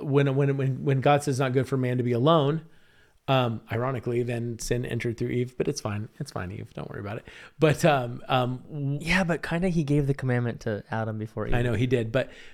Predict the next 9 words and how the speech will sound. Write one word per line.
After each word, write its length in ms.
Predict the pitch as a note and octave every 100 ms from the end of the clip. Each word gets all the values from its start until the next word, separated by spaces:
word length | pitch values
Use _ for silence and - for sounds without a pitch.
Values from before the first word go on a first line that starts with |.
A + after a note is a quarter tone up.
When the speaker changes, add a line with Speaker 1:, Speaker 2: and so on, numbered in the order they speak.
| -
Speaker 1:
hear 240 | - D3 C#3
me, 300 | A#2 A#2 - -
hear 240 | - D3+
me 120 | C#3
though. 260 | A#2+ A#2 A2+ D3 C3+
Speaker 2:
<laughs> 800 | D#3+ C3+ F#3 - - - - -
Speaker 1:
Adam 400 | B2+ D3 F3 E3
wasn't 340 | C3+ C#3 C#3+ C#3
alone. 380 | A#2 G#2 G#2